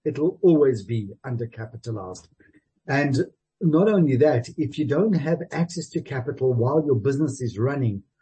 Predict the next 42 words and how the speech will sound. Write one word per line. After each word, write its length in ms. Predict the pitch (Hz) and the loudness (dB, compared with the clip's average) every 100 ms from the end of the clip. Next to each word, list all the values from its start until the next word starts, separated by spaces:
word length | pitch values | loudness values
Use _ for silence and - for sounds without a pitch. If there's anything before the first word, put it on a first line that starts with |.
| _ - | _ 0
whether 240 | 139 131 | 4 4
it's 200 | 120 - | 0 -4
long-term 580 | 131 147 170 160 156 135 | -4 0 0 -2 -6 -6
capital 520 | 151 151 156 151 156 | -8 -8 2 4 4
or 160 | 131 110 | 2 -2
it's 140 | - | -4
short-term 720 | - - 160 156 165 156 139 | -6 2 2 2 0 0 2
loan, 480 | 123 139 147 147 135 - _ _ - | 4 4 4 2 -8 -16 _ _ -2
your 160 | 160 | 0
business 360 | 127 165 190 - | 2 2 0 -2
is 140 | 165 | -8
constantly 840 | - - 175 180 - 180 - 165 143 | -10 -6 -2 -2 -2 -6 -4 -2 -2
going 360 | 120 139 135 123 | 0 0 -2 -4
to 120 | 131 | -6
be 200 | 117 131 | -6 -8
staggering 760 | - 180 165 151 139 117 113 - _ - | -2 2 4 4 4 4 2 -4 _ -2
because 360 | 143 143 147 | 0 4 2
it 140 | 123 117 | 2 -2
doesn't 400 | 143 139 170 123 | -2 0 0 0
have 380 | 123 147 123 113 | -2 -4 -4 0
the 280 | 135 127 - | 0 0 0
impetus 460 | 165 151 - 139 - | 0 0 -4 -6 -6
to 100 | 131 | -8
grow 500 | 117 180 165 131 120 - _ | 2 4 6 4 0 -10 _
because 280 | 147 127 143 | -6 0 0
it 100 | 120 | 0
doesn't 320 | 131 127 123 | -2 -4 -2
have 200 | 120 120 | -2 -4
cash 240 | - 123 110 | -6 -8 -6
flow. 320 | - 104 92 _ _ _ | -10 -10 -12 _ _ _
So 220 | - 120 | -8 -2
I'm 120 | 160 131 | -2 4
very 200 | 151 170 | 6 6
excited 480 | 170 170 156 - | 4 0 0 -2
to 100 | 120 | -4
welcome 380 | 139 151 151 147 | 2 2 2 -4
Sebastian 600 | 120 123 147 131 160 143 | -4 -2 -2 -2 -2 -2
Cohen 360 | 139 151 170 - | 0 0 0 -2
from 180 | 131 123 | -6 -4
Grow 220 | 139 151 | 2 2
Wise 260 | 139 135 | 2 -4
Capital. 600 | - 151 151 139 180 175 | -6 -8 -4 2 2 2